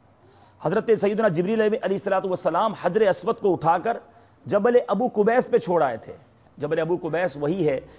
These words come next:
جہاں میرے آقا نے کھڑے ہو کر بعد میں چاند کے دو ٹکڑے کیے تھے۔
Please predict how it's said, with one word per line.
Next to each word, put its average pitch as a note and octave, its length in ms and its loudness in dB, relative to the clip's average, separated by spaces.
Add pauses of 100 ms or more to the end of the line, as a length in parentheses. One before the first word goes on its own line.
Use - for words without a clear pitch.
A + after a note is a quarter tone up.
(140)
جہاں D#3+ 140 0
میرے E3 160 2
آقا D3+ 260 0
نے E3 100 -4
کھڑے F#3 240 0
ہو E3+ 140 0
کر E3+ 120 -4
بعد D3 260 0
میں C#3 200 -6 (640)
چاند D#3+ 420 -2
کے D3+ 80 -6
دو C3+ 180 -2
ٹکڑے D#3+ 360 -2
کیے A#2 300 -6
تھے۔ G2+ 280 -12